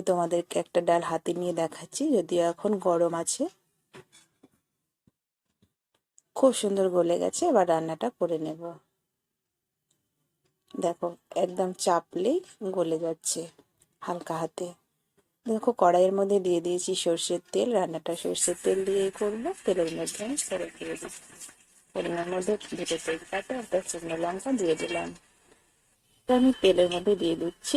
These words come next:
হাফ চামচ গোটা জিরে। তো ফোড়ন তিনটে কিন্তু ফ্রাই হয়ে গেছে। এবার আমি দেখো ভিজিয়ে রাখা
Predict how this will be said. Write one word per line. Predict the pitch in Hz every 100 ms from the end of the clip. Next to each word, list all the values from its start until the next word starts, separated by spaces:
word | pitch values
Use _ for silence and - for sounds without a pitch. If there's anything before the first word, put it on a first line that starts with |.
| 262
হাফ | 190 -
চামচ | - 170 170
গোটা | 175 175 226 240
জিরে। | - 160 156 165 - - - -
তো | 202 -
ফোড়ন | 196 196 202
তিনটে | 226 226 226
কিন্তু | 226 226 -
ফ্রাই | 190 175 185
হয়ে | 190 196 196
গেছে। | 202 - 392 - _ _ - - - - - - -
এবার | 185 196
আমি | 208 214
দেখো | 214 - 233
ভিজিয়ে | 190 - 180
রাখা | 185 -